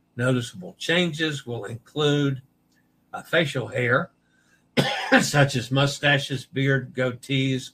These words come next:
or chin, lower lip tufts as permitted if they are neatly trimmed and well maintained.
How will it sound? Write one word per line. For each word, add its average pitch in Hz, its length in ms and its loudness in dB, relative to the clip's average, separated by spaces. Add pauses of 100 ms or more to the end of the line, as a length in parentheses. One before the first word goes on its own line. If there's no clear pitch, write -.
or 104 280 -10 (460)
chin, 131 520 2
lower 120 400 0
lip 120 320 -2 (160)
tufts - 460 -4 (100)
as 120 180 -4
permitted 151 640 -2
if 123 220 -8
they 123 260 -2
are - 280 -10 (400)
neatly 135 480 -2
trimmed 135 480 0
and 110 120 -12
well 113 300 -6
maintained. 135 760 -4